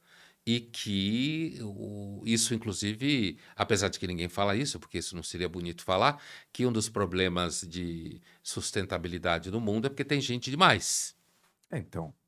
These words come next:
Speaker 1: Né? Porque você,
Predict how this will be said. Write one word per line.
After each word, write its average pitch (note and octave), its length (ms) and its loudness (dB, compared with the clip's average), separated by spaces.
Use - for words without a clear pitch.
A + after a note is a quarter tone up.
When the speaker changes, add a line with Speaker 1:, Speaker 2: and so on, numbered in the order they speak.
Speaker 1:
Né? G#2 340 4
Porque B2+ 260 6
você, C#3+ 760 10